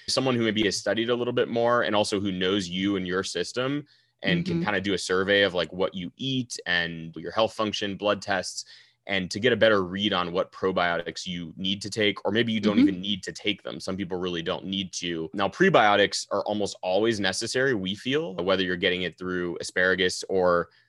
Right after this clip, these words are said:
Speaker 1: H M O, because it's really just gonna, it's like, like you said, it's like the fertilizer for the probiotics. So, and probiotics are the good bacteria, beneficial bacteria in your gut. So growing that and feeding it is always a good thing, we believe.
Speaker 2: Mm-hmm.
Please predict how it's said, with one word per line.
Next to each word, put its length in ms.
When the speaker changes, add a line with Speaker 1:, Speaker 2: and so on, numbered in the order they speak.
Speaker 1:
H 180
M 120
O, 260
because 1040
it's 160
really 360
just 180
gonna, 260
it's 180
like, 160
like 140
you 80
said, 220
it's 100
like 120
the 60
fertilizer 680
for 260
the 100
probiotics. 760
So, 560
and 100
probiotics 520
are 240
the 100
good 260
bacteria, 500
beneficial 400
bacteria 360
in 80
your 100
gut. 300
So 360
growing 460
that 360
and 180
feeding 400
it 180
is 100
always 400
a 60
good 240
thing, 240
we 120
believe. 420
Speaker 2:
Mm-hmm. 280